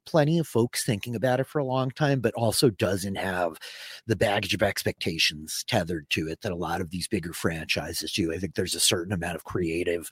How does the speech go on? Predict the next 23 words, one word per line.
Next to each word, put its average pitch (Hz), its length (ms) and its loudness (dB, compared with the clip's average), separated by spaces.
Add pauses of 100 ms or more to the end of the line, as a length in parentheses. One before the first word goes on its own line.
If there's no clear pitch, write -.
(360)
liberty 107 640 2
and 87 160 -2
freedom 95 600 0
that 101 180 0
they 90 120 2
have 87 300 0
to - 140 -4
play 82 380 -2
in 82 100 -4
this 87 160 -4
space 87 480 0
that 78 240 -4 (340)
really 95 380 2
is 85 100 0
gonna 92 220 0
empower 82 500 2
the 80 120 -10
writers 78 540 -6
to 90 100 -4
make 80 200 -2
something 78 360 -4
fun 80 380 -4
here. 80 340 -8